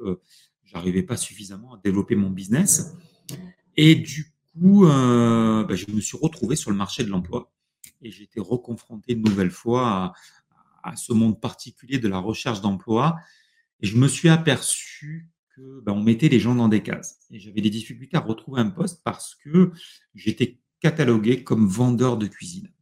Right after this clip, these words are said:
Voilà, commercial, oui, mais dans le monde de la cuisine. Et du coup, ça a été assez compliqué. Jusqu'au jour où, ben, j'ai trouvé, euh, une offre. Enfin, c'est un, plutôt un cabinet de recrutement qui est lui venu me chercher, euh,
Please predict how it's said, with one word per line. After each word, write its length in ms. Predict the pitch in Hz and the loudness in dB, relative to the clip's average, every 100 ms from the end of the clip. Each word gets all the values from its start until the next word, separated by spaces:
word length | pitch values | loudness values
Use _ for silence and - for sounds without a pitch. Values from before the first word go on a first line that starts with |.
| 127 | -14
Voilà, 220 | 113 - | -12 -6
commercial, 560 | - 113 104 - 139 139 | 4 6 6 4 4 4
oui, 300 | 101 110 165 | 4 6 6
mais 220 | 101 131 | 6 4
dans 220 | 113 107 | 2 0
le 80 | 104 | 2
monde 320 | 101 120 156 | 2 4 4
de 60 | 135 | 2
la 120 | 110 | -2
cuisine. 520 | 110 107 101 165 185 - _ - _ _ _ _ | -4 -8 0 2 0 -6 _ -20 _ _ _ _
Et 80 | 143 | -6
du 180 | 113 113 | -4 -4
coup, 180 | - 185 | 4 4
ça 180 | 170 | 4
a 40 | 101 | 0
été 400 | 95 143 160 127 - | 0 0 0 0 -4
assez 360 | 117 - 151 - | 0 2 2 2
compliqué. 580 | 135 - 101 - - _ _ _ _ _ _ _ | 0 0 -6 -6 -6 _ _ _ _ _ _ _
Jusqu'au 400 | 127 156 175 151 | 0 4 8 8
jour 520 | 135 180 202 139 139 | 10 12 12 10 6
où, 40 | |
ben, 180 | 127 110 | 6 4
j'ai 200 | 95 104 | 4 2
trouvé, 380 | - - 101 135 | 0 0 4 4
euh, 800 | 123 98 95 95 92 92 95 - 101 | 4 2 0 0 -2 -4 -8 -6 0
une 140 | 98 | 2
offre. 320 | 107 - - 127 135 143 | 2 -2 -4 -2 -2 -4
Enfin, 200 | - 90 | -10 -16
c'est 220 | - 104 | -8 -6
un, 240 | 98 101 - - - _ _ | -4 -8 -12 -20 -20 _ _
plutôt 260 | - - | -12 -4
un 60 | 104 | -4
cabinet 360 | - 139 120 123 | -2 -2 2 2
de 40 | |
recrutement 460 | 104 101 - 123 113 | 2 0 -2 -4 -2
qui 140 | 98 | -2
est 20 | |
lui 160 | 90 156 | 4 4
venu 160 | 135 | 4
me 60 | 117 | 2
chercher, 480 | - - - 151 - _ _ - _ _ | 0 -4 -6 -6 -8 _ _ -20 _ _
euh, 100 | _ | _